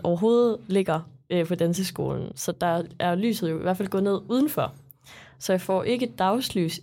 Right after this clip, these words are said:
ind i vores hal. Og det gør i hvert fald det første for mig. Øhm, fordi hvis jeg både har, øh, lys fra lamper og lys fra dagslys, der lyser ind af vinduerne, så er det helt håbløst for mig.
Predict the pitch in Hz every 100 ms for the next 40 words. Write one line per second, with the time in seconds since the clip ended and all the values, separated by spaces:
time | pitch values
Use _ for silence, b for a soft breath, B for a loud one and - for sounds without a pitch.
0 | - 180 - - - - 175 165 - -
1 | 156 - - _ _ _ - 175 240 226
2 | 185 180 180 165 - - _ _ - 180
3 | - 190 - 156 - 85 - B B B
4 | B - 180 170 156 - - 170 - -
5 | - 185 185 175 185 185 202 226 208 170
6 | 170 - - 175 170 196 180 - 160 165
7 | 208 233 - 180 196 180 - - 156 151
8 | 170 175 - 170 - 170 170 170 175 175
9 | 170 170 170 - - - 190 190 185 160
10 | 151 - - - 156 -